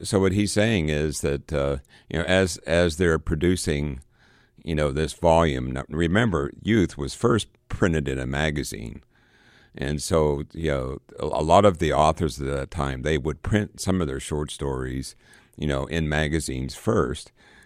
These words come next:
And so now, now they're introducing a new volume where they're actually have made them books. And so, so that's what he's saying, that, uh, you know, there has been some literary speculation about Marlowe because, well, the short story was out in magazine form before this.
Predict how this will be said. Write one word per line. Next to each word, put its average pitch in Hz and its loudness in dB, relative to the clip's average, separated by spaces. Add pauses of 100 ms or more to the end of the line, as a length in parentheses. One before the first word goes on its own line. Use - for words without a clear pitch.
And 73 -2
so 90 2
now, 92 4
now 87 2
they're 104 6
introducing 80 0
a 67 0
new 73 2
volume 67 0
where 64 -4
they're 65 -2
actually 71 -2 (100)
have 65 -4
made 64 -4
them 60 -6
books. 60 -6 (380)
And 67 -4
so, 73 0
so - -2
that's 85 2
what 78 -4
he's 69 -2
saying, 64 -2 (100)
that, 67 -4
uh, 58 -4 (440)
you 76 -10
know, 71 -4
there 78 2
has 90 6
been 82 0
some 71 0
literary 76 2
speculation 76 0
about 71 0
Marlowe 58 -4
because, 78 0
well, 69 2
the 73 -2
short 82 0
story 73 2
was 65 -4
out 67 0
in 60 -8
magazine 64 -4
form 62 -6
before 60 -8
this. 65 -4